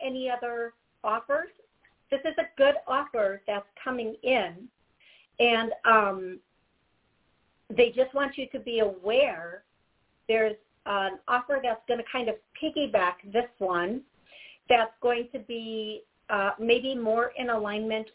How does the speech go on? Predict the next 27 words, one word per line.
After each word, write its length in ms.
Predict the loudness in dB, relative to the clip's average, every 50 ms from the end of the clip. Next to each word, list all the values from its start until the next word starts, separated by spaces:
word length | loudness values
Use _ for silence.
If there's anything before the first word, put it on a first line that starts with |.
| _
with 220 | 0 2 2 2 2 -2 _ -20 -4 2
some 180 | 2 4 6 6
of 100 | 6 6
the 100 | 4 4
things 240 | 4 0 -2 -2 -2
you 160 | -6 -4 -2
want. 240 | 0 0 0 -2 -4 -8 _ _ _ _ _ -20 -20 -6
Growth 420 | 4 6 8 8 8 6 4 -2 -12 -6 _
and 140 | -2 -2 0
potential 880 | -2 -6 -6 -8 -6 -4 -2 -2 -2 -2 -2 0 0 2 0 -2 -2 -6 _ -20 -20 _ _ _ _ _ _ _
are 600 | 0 2 2 2 0 0 0 0 -2 -2 -6 -10 -16 _ _ _ _ _ _ _ _ _ _ _ _ _ _ -20 _ _ -20 -20 _ _ -20 _ _ -14 0 2
top 220 | 2 2 2 0
of 200 | -4 -6 -6 -6
your 200 | -6 -4 -4 -4
list. 320 | -4 -4 -4 -4 -4 -4 -8 _ _ _ _ _ _ -18
You, 680 | -14 -10 -8 -6 -4 -4 -4 -4 -4 -6 -6 -8 -10 -14 _ _ _ _ _ _ _ _ _ _ _ -12
you 340 | -8 -4 -2 0 0 0 0
want 320 | 2 4 4 6 4 4 0 -6 -8
to 80 | -8
be 320 | -6 -4 -6 -6 -6 -10 -2 2
able 400 | 4 4 4 6 4 4 4 0 -4
to 60 | -4 2
make 220 | 4 4 4 6
a 60 | 4
lot 280 | 4 6 6 6 6 4
of 200 | 4 0 -4 -4
growth. 380 | 2 6 6 8 8 6 2